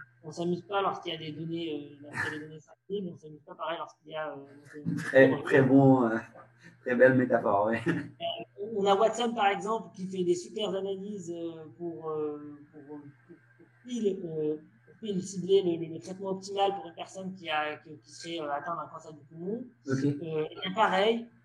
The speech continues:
Speaker 1: euh, on a des outils de no-code peut-être potentiellement qui pourraient, euh, proposer de super analyses, mais il faut un médecin, ou bien il faut un data scientist à l'issue qui puisse à minima double-checker et
Speaker 2: Ok.
Speaker 1: assurer qu'il n'y ait pas de risque, euh,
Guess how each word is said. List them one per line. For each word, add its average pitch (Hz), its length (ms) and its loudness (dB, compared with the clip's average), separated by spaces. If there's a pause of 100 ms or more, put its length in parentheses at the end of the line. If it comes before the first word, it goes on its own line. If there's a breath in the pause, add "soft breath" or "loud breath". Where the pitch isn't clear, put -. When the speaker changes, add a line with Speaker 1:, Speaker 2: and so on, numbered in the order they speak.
Speaker 1:
euh, 165 40 -10 (120)
on 180 180 -2
a 202 120 4
des 180 140 -2
outils 180 200 -6
de 175 60 -4
no-code 190 340 0
peut-être 185 240 -10
potentiellement 190 720 -8
qui - 140 -18
pourraient, 175 440 -8
euh, 170 80 -6
proposer 180 400 -8
de 170 100 -8
super 175 360 -8
analyses, 185 480 -8
mais 180 80 -8
il 185 100 -8
faut 214 320 0 (640)
un 202 160 6
médecin, 175 440 0
ou 170 60 -6
bien 165 100 -10
il 170 140 -6
faut 202 140 -4
un 220 60 2
data 240 240 2
scientist 202 500 -10
à 175 60 -8
l'issue 185 500 -10 (320)
qui 185 140 -8
puisse 190 260 -6
à 190 80 0
minima 185 460 6
double-checker 196 840 -2 (220)
et 175 80 -6
Speaker 2:
Ok. 202 80 -6
Speaker 1:
assurer 190 600 -2
qu'il 170 320 0
n'y 156 100 -6
ait 151 40 -10
pas 180 160 -6
de 160 100 -10
risque, 175 380 -12
euh, 143 320 -14